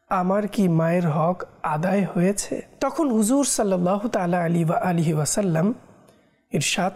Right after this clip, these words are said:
করলেন, "তোমার জন্মকালে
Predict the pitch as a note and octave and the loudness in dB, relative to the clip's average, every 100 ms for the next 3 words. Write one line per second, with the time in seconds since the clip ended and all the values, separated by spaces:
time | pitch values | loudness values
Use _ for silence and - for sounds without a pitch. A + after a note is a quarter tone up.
0 | - D#3 D3 F3+ D4+ - - - - _ | -4 -2 0 0 -2 -6 -20 -20 -20 _
1 | _ B3 A#3+ B3 A3 F3 F#3+ G#3+ A3 A#3+ | _ 0 2 2 0 2 2 2 2 2
2 | A#3 G3 G3 E3 | 0 2 0 -2